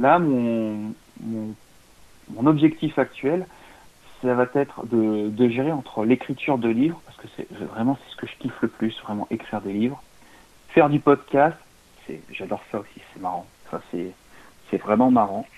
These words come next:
Et, euh, le lancement de, de programmes, donc de, de formation et de coaching,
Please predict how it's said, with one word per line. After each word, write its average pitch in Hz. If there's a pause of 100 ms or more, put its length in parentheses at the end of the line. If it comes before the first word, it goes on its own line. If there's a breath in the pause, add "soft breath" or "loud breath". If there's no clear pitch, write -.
(720 soft breath)
Et, 156
euh, 120
le 131
lancement 147
de, 110 (600)
de 120
programmes, 135 (240)
donc -
de, 87
de - (100)
formation 123 (540 soft breath)
et 180
de 202
coaching, 180